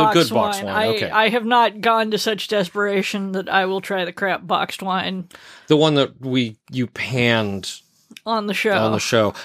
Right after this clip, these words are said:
Speaker 2: I should cook with that one.
Speaker 1: You totally should. What can we
Speaker 2: Mm-hmm.
Speaker 1: have that involves red wine?
Speaker 2: All kinds of things. I'll figure something out.
Speaker 1: Okay.
Speaker 2: I really will. So, I have, uh, I have a couple letters.
Speaker 1: Yay!
Speaker 2: Not very many this month.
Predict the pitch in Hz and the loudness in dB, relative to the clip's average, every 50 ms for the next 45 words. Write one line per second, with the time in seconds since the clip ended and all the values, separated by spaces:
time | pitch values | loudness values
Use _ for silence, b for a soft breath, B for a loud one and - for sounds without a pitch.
0 | B B 120 131 135 - 156 127 - - 135 127 - - 104 - - 92 82 80 | B B 0 0 0 0 -2 -4 -2 -2 -2 -2 -2 -4 -8 -8 -8 -12 -12 -12
1 | - 87 82 82 80 _ - - - 254 269 277 - 311 320 320 302 285 269 - | -14 -16 -18 -18 -20 _ -16 -8 -4 -2 0 2 4 4 4 4 4 0 -2 0
2 | - 247 226 196 214 240 262 - - 277 262 233 233 233 226 208 214 - 208 214 | 2 0 0 2 0 -2 -2 -2 -2 -4 -2 0 0 0 -2 -2 -2 -4 -4 -2
3 | 190 208 196 180 180 196 190 190 185 180 160 147 147 151 - - 165 - 180 - | -2 -2 -2 -2 -2 -2 -2 -2 -2 -2 -4 -6 -6 -8 -8 -4 0 0 2 4
4 | 185 185 160 123 113 - - 117 98 92 - 117 127 - - 135 127 117 - - | 4 2 2 0 -2 -4 -6 -6 -6 -4 -4 -4 -2 -2 -2 -2 -2 -2 -4 -4
5 | 110 - - 110 104 90 69 - _ _ _ _ _ _ _ _ - 202 208 202 | -6 -6 -6 -4 -4 -4 -6 -8 _ _ _ _ _ _ _ _ -8 -8 -6 -6
6 | - - - 175 185 190 113 113 113 113 110 107 104 113 113 101 87 - _ B | -6 -6 -6 -6 -4 -2 0 2 4 4 2 2 2 2 2 0 0 -4 _ B
7 | B B B B B B B B B B - - - - - - - 294 285 254 | B B B B B B B B B B -10 -10 -8 -8 -4 0 2 4 4 4
8 | 185 131 107 98 - 131 170 196 190 190 180 160 131 139 143 151 151 143 139 131 | 4 2 0 0 0 0 0 2 2 0 0 -2 -4 -4 -2 -2 0 0 0 0
9 | 143 147 160 160 160 165 165 226 233 190 107 120 180 208 - - - - _ _ | 0 -2 -2 -4 -6 -6 -4 -4 -4 -4 -4 -4 -6 -10 -10 -14 -18 -20 _ _
10 | _ _ - 453 480 480 453 453 440 440 427 403 359 156 160 170 165 160 170 190 | _ _ -4 -2 -2 0 0 -2 -2 -4 -4 -2 0 2 2 2 2 2 2 2
11 | 190 190 180 170 143 131 117 110 110 - - 101 92 127 165 - | 2 2 2 0 0 0 -2 -4 -6 -6 -6 -8 -8 -10 -10 -14